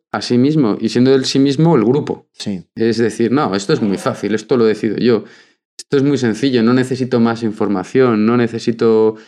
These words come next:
Speaker 1: someterme a una metodología, no, esto así, pim,
Speaker 2: Sí, una
Speaker 1: pam, y
Speaker 2: serie de ilusión de vulnerabilidad, de
Speaker 1: Exactamente.
Speaker 2: sobreestimación del grupo que, que se dan,
Speaker 1: Yo
Speaker 2: claro.
Speaker 1: creo que ese es una de las características fundamentales que,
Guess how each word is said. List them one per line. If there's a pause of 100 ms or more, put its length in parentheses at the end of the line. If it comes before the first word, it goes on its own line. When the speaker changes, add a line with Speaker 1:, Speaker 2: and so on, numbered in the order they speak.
(160)
Speaker 1:
someterme
a
una
metodología,
no,
esto
así,
pim,
Speaker 2:
Sí,
una
Speaker 1:
pam,
y
Speaker 2:
serie
de
ilusión
de
vulnerabilidad,
de
Speaker 1:
Exactamente.
Speaker 2:
sobreestimación
del
grupo
que,
que
se
dan,
Speaker 1:
Yo
Speaker 2:
claro.
Speaker 1:
creo
que
ese
es
una
de
las
características
fundamentales
que,